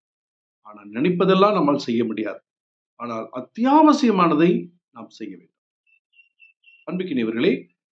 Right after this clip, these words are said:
இத்துடன் இந்த நேரலை நிகழ்ச்சியை நான் நிறைவு செய்கிறேன்.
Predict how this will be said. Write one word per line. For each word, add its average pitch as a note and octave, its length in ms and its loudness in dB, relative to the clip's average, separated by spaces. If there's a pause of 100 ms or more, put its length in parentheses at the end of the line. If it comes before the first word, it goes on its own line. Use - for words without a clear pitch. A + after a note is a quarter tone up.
(1120)
இத்துடன் F3 520 0 (800)
இந்த C#3+ 440 0
நேரலை F3 540 6
நிகழ்ச்சியை E3+ 680 2
நான் B2 220 -2
நிறைவு A#2+ 280 0
செய்கிறேன். A2 540 -4